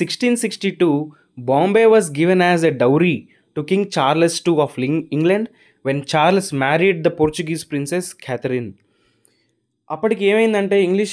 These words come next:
వాళ్ళకి పర్మిషన్స్ ఇ-, ఇవ్వడానికి ముందే ఇండియాకి ఇద్దరు విజిటర్స్ వచ్చి ఉన్నారు already. వాళ్ళే పోర్చుగీస్ and Dutch. So ఇంగ్లీష్ వాళ్ళు ఇండియాలో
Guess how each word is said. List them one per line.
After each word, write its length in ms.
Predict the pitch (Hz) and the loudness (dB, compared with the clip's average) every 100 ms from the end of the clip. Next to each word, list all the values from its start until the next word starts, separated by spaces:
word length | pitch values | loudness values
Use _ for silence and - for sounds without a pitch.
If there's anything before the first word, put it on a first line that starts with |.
| 202 | 0
వాళ్ళకి 280 | 185 185 185 | 2 0 -2
పర్మిషన్స్ 500 | 175 175 185 185 175 127 | -2 0 0 -2 -4 -8
ఇ-, 100 | 143 - | -10 -6
ఇవ్వడానికి 480 | 143 156 180 180 170 139 | -2 0 2 0 0 -2
ముందే 340 | 113 131 185 156 185 277 _ _ _ _ - | -2 -2 2 4 2 -2 _ _ _ _ -8
ఇండియాకి 320 | 165 208 214 185 | 0 0 0 -2
ఇద్దరు 200 | 170 156 | -2 0
విజిటర్స్ 320 | 156 165 175 151 | 0 -2 -4 -2
వచ్చి 200 | 147 214 208 | -2 2 2
ఉన్నారు 240 | 175 160 127 | 2 2 2
already. 300 | 127 113 101 _ 110 | 0 -2 -8 _ -4
వాళ్ళే 340 | 117 143 170 262 - _ _ _ - | -2 0 0 -2 -4 _ _ _ 0
పోర్చుగీస్ 540 | 165 170 185 196 196 190 151 | 0 0 -2 0 0 0 -2
and 120 | 196 143 139 | -2 0 0
Dutch. 200 | 135 - - _ _ - | -2 -6 -14 _ _ -2
So 80 | 175 226 - 139 | 2 2 2 0
ఇంగ్లీష్ 360 | 156 208 226 214 | 0 0 -2 0
వాళ్ళు 260 | 196 170 175 208 156 | 2 4 4 2 2
ఇండియాలో 360 | 175 190 185 | 2 4 4